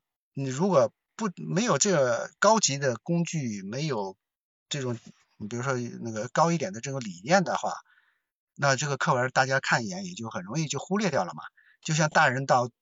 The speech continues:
图书馆里面去、书店里去看，你像儿童那个绘本啊，比如说这一课就可以相当于儿童绘本那个难度，你不会去多想的呀，然后就，就是瞄一眼就过去了呀，是不是？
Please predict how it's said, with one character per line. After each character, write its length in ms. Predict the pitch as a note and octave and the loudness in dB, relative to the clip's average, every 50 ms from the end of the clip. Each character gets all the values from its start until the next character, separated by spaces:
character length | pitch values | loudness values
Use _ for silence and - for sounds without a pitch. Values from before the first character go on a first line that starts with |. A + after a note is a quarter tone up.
| _ | _
图 140 | - - C3+ | -8 -6 -4
书 140 | C3+ D#3 C#3+ | -4 -2 -2
馆 160 | B2 G#2+ A2 | -2 -2 -4
里 80 | A2+ G2 | -4 -6
面 120 | G2+ G#2 | -6 -6
去、 260 | - - A2+ G#2 - - - - - - - _ | -6 -6 -6 -8 -10 -12 -20 -20 -20 -20 -10 _
书 160 | - - E3 | -4 -2 2
店 140 | D#3+ E3 C#3+ | 2 2 2
里 80 | A2 G2 | 0 -2
去 120 | G#2 B2 B2 | -4 -4 0
看， 240 | - C#3+ A#2 G#2 | 2 2 2 2
你 60 | G#2 G#2+ | -2 -6
像 100 | C#3 C#3 | -6 -2
儿 200 | - D3+ G#3 G#3 | 2 2 2 2
童 140 | - F#3 | 0 0
那 60 | G3 G#3 | 0 0
个 60 | G#3 | 0
绘 200 | - C4 A#3 F#3+ | 0 0 0 2
本 140 | C#3+ G2+ - C3 D#3+ D3+ - _ _ _ _ _ _ _ _ | 0 0 2 2 0 0 0 _ _ _ _ _ _ _ _
啊， 120 | - A#2+ A#2 | -6 -4 -2
比 100 | A#2 B2+ | -2 -2
如 60 | B2+ | 0
说 100 | C#3+ D3+ | 0 0
这 140 | - - E3+ | 0 0 0
一 60 | C3+ | 2
课 240 | - - F#3 C#3 A#2 | 4 4 4 4 2
就 120 | B2+ B2+ | 0 -4
可 100 | - B2+ | -4 -4
以 180 | A#2+ A#2+ B2 - - | -4 -4 -6 -4 -2
相 160 | - D3 D3 | -2 0 0
当 160 | C#3+ C3+ B2+ | 0 0 0
于 20 | |
儿 140 | A#2+ G#2+ C3+ | 0 -2 -2
童 100 | C3 C#3 | -2 -2
绘 140 | - F#3 C3+ | -2 -4 -4
本 120 | G#2+ F#3+ | -4 -6
那 60 | G3 G#3+ | -8 -8
个 80 | - | -8
难 200 | G3 - G2+ G2+ | -6 -6 -8 -8
度， 160 | - G#2+ - _ _ _ _ _ _ _ _ _ | -10 -12 -16 _ _ _ _ _ _ _ _ _
你 100 | A#2 G#2+ | -12 -10
不 160 | - C#3 F3 | -6 -6 -4
会 120 | A#3 C4 | -4 -4
去 140 | - - D3+ | -4 -4 -6
多 180 | - C#3 C#3+ D3+ | -4 -2 0 0
想 260 | - - - - - | 2 2 0 -2 -6
的 80 | - - | -14 -14
呀， 80 | - - - - _ | -14 -14 -14 -14 _
然 120 | - G2+ G#2 | -14 -14 -12
后 40 | |
就， 140 | G#2+ - - | -12 -12 -10
就 140 | - - D3 | -10 -8 -8
是 60 | C#3 | -6
瞄 440 | C#3 C#3 C#3 C#3 D3+ E3+ F#3+ G#3 G3 | -6 -8 -8 -6 0 2 2 2 2
一 40 | C3+ | 0
眼 160 | G2+ E2 F#2 | -4 -6 -10
就 160 | - C3+ C3+ | -8 -8 -8
过 220 | - - - F#3+ D#3+ | -8 -4 -2 -2 -2
去 120 | - - | -2 -6
了 80 | - - | -8 -12
呀， 60 | - - _ | -12 -14 _
是 140 | - - - | -14 -12 -12
不 60 | - | -10
是？ 60 | F2+ | -12